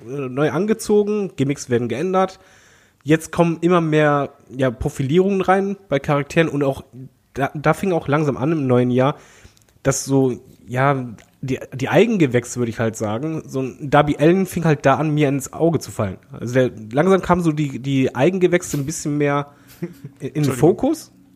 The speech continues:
Speaker 2: Ich
Speaker 1: Ja.
Speaker 2: muss, ich stell mir gerade vor, ich stell mir gerade vor, wie er dir so mit dem Coffin Drop ins Auge fällt.
Speaker 1: <laughs> Nein, aber es war halt wirklich so, dass du ein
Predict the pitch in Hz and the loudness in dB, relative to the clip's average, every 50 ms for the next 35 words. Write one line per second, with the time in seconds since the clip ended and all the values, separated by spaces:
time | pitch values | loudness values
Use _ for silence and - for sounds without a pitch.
0 | _ - 110 104 104 107 117 123 120 110 104 139 147 160 143 147 170 170 151 - | _ -14 -10 -6 -2 0 0 0 0 0 0 0 0 2 2 2 2 2 2 -2
1 | 175 160 143 147 135 - 170 165 165 147 143 143 135 - 151 143 135 139 139 127 | -4 -4 -4 -4 -4 0 2 2 4 4 4 2 2 4 2 2 4 4 2 2
2 | 131 135 127 135 139 127 127 - - 139 139 - 151 131 123 123 117 - 139 - | 2 0 -2 -2 -6 -8 -10 -6 -2 -2 -2 -2 -4 -6 -6 -6 -6 -6 -8 -6
3 | - 135 131 135 - - - 127 120 - - - - 170 147 - - 151 - _ | -6 -6 -2 -2 -4 -2 -2 -4 -4 -4 -8 -14 -14 -14 -12 -10 -10 -12 -12 _
4 | - 151 - - _ _ - - - - 123 - - - 147 - 147 165 190 196 | -16 -16 -16 -16 _ _ -20 -20 -18 -18 -18 -14 -12 -12 -8 0 2 2 4 4
5 | 185 175 170 170 147 165 160 139 147 135 - 190 190 190 196 180 - 147 143 - | 2 2 0 -4 -6 -4 0 2 4 4 4 2 0 -4 -4 -2 -2 -2 -2 -2
6 | - 135 123 - - | -4 -6 -6 -6 -16